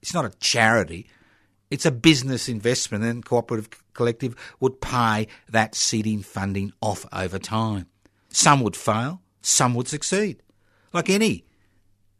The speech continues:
you know, banking arrangement.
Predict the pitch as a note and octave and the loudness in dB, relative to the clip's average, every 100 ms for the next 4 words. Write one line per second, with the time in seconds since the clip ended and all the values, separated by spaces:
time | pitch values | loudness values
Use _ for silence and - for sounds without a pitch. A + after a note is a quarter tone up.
0 | _ C3+ G2+ F2+ - _ _ _ _ _ | _ 2 2 0 -8 _ _ _ _ _
1 | _ A#2 C3 B2 A#2 G2 E2+ - _ G2 | _ 4 6 6 4 -6 -6 -12 _ 0
2 | F#2 G2 F#2+ F2 E2 | 0 0 -4 -8 -14